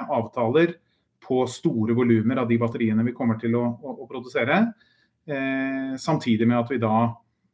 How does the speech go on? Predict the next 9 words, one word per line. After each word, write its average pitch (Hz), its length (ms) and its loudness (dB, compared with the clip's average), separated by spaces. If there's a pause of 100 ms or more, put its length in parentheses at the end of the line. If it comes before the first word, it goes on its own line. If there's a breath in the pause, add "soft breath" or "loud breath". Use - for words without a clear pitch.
(160)
sikrer 117 460 0
utstyr, 110 420 0
sikrer 123 380 -4
råmaterialer, 113 960 0
sikrer 113 480 0
antall 120 320 0
ansatte, 117 720 -2
sikrer 123 400 0
energiforsyning, 117 920 2